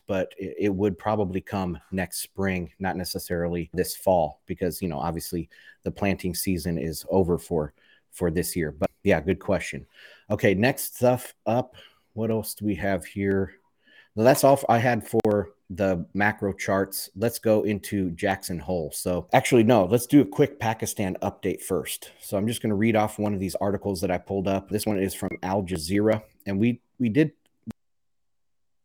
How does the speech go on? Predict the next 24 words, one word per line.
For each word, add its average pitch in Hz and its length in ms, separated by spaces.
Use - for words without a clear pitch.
report - 340
on 104 180
Pakistan 101 560
last 104 320
week, 123 260
and 98 160
this 98 260
collapse 107 580
in 95 80
Pakistan 107 400
is 98 100
starting 107 300
to 107 120
look 101 200
a - 20
little 101 160
bit 90 140
like 92 160
Sri 90 240
Lanka, 98 280
where 87 380
the, 80 80
the 87 440
uh, 76 60